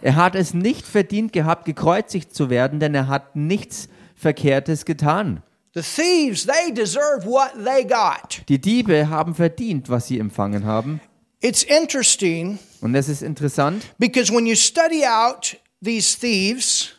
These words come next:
Speaker 1: denn wenn man sich mal diese Diebe ein bisschen anschaut,
Speaker 2: these are not just shoplifters.
Speaker 1: dann waren das nicht nur irgendwelche, <laughs> ähm, äh, Diebe, die irgendwie vielleicht im Geschäft was geklaut haben.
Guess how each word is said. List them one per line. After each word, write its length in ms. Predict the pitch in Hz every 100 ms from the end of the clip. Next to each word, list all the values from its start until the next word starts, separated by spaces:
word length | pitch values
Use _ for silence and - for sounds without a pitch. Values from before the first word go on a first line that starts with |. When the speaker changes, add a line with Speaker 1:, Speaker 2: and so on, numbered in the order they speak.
| -
Speaker 1:
denn 160 | 117
wenn 140 | 123 139
man 160 | 143
sich 180 | 135 139
mal 240 | 135 135 131
diese 420 | 139 131 143 127
Diebe 540 | 120 196 170 139 120 - - 180
ein 120 | 131
bisschen 600 | 147 143 - 139 127 127
anschaut, 680 | 127 165 202 135 117 175 - - _ -
Speaker 2:
these 320 | 427 466 330
are 80 | 330
not 400 | 302 277 269 208
just 560 | 190 240 226 - - - _ _ -
shoplifters. 1300 | - 247 214 208 170 170 139 - 113 76 - - - - _ _ -
Speaker 1:
dann 220 | 120 131
waren 240 | 143 160
das 240 | 165 160 151
nicht 300 | 160 165 170
nur 240 | 156 151
irgendwelche, 1000 | 123 143 147 139 135 135 - 131 127 131 131 - 139 123 190
<laughs> 400 | 220 - - -
ähm, 680 | 113 117 120 120 120 113 107 _ _ -
äh, 320 | 117 113 117
Diebe, 340 | 117 170 160 143
die 160 | 131
irgendwie 640 | 127 135 143 131 131 123 117
vielleicht 360 | - 120 123
im 120 | 120
Geschäft 400 | 113 - 139 151
was 180 | 120 107
geklaut 420 | 101 - 117 135
haben. 380 | 113 95 110 139